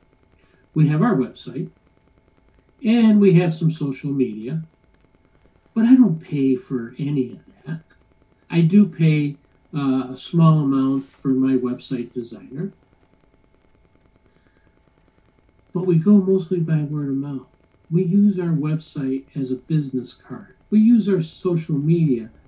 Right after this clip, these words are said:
to promote this and to introduce people to the Speakers Bureau.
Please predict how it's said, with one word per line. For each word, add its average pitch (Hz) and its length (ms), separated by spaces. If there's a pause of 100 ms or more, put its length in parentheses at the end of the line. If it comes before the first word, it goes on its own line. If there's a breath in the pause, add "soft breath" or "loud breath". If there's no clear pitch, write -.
(580)
to 180 140
promote 156 500 (280)
this 185 580 (1300)
and 185 380
to 185 100
introduce 160 540
people 139 460
to - 160
the 131 80
Speakers - 560
Bureau. - 260